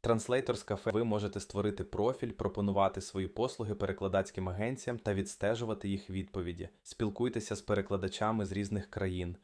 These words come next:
користуйтеся корисними лінгвістичними ресурсами. На сайті майже півмільйона зареєстрованих користувачів, а також понад дев'ять тисяч перекладацьких агенцій.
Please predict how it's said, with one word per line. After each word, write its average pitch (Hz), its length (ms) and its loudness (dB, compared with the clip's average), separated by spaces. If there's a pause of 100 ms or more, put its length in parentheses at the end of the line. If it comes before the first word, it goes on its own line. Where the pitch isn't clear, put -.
користуйтеся 110 720 0
корисними 107 560 0
лінгвістичними 95 800 -2
ресурсами. 87 720 -4 (180)
На 104 120 0
сайті 110 300 0
майже 101 280 0
півмільйона 101 580 0
зареєстрованих 101 640 -2
користувачів, 101 920 -6
а 95 100 0
також 101 360 0
понад 98 340 -2
дев'ять 95 300 -2
тисяч 104 320 -6
перекладацьких 95 760 -6
агенцій. 90 520 -8